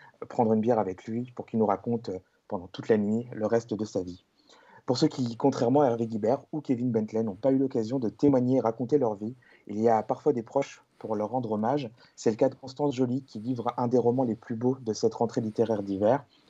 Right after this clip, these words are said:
Je l'ai lu d'une traite, ça s'appelle Over the Rainbow, chez Flammarion. Elle raconte, euh, la vie de son père, Jacques, qui décide de quitter femme et enfant pour vivre sa vie d'homosexuel dans les, dans le Paris des années soixante-dix. Elle écrit avec, euh, l'espoir,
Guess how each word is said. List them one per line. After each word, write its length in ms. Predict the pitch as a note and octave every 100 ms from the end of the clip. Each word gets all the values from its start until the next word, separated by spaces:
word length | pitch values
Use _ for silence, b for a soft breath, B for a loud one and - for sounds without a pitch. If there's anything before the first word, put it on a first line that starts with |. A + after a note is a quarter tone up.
| -
Je 120 | G#2+
l'ai 140 | A2
lu 200 | A2 A2+ G2+
d'une 240 | C3+ C3+
traite, 260 | - D#3 D#3
ça 160 | A2
s'appelle 420 | G#2+ G#2+ A#2 G#2 G2
Over 220 | A#2+ C#3
the 100 | B2+
Rainbow, 460 | A#2 B2 A2+ A#2 C#3 b b b -
chez 180 | -
Flammarion. 640 | B2+ B2 A2 G2+ G#2+ D#3 -
Elle 120 | A2 G#2+
raconte, 540 | G#2+ - C3 B2+ - b b b -
euh, 200 | G#2+ G2+
la 120 | G#2
vie 120 | B2
de 60 | B2
son 180 | A2
père, 320 | G#2 G2+ B2 A2
Jacques, 380 | G2+ G#2+ C3+ -
qui 140 | A#2
décide 540 | A2 - C#3+ B2 G#2 G#2
de 220 | G#2 G#2
quitter 360 | G2+ A2+ C3 C3
femme 280 | - C3
et 60 | B2
enfant 300 | A2 - A#2
pour 240 | B2 G#2
vivre 300 | G2+ B2+ A2
sa 180 | G#2 A2
vie 100 | A2+
d'homosexuel 640 | B2 A2+ - G#2+ - A#2 A#2+
dans 220 | G#2 F#2+ B B G#2+
les, 380 | G#2 G2+ A2 - -
dans 120 | A2
le 80 | G2+
Paris 280 | A#2+ B2
des 160 | A#2 G2
années 160 | G#2 G#2
soixante-dix. 680 | C3 A2+ G2+ A2 D3 - b b b b -
Elle 120 | G#2+
écrit 300 | A2+ - C#3
avec, 360 | G#2+ A2+ A2 A2+
euh, 200 | G2+ G2+
l'espoir, 560 | G#2+ - C#3+ D3+ -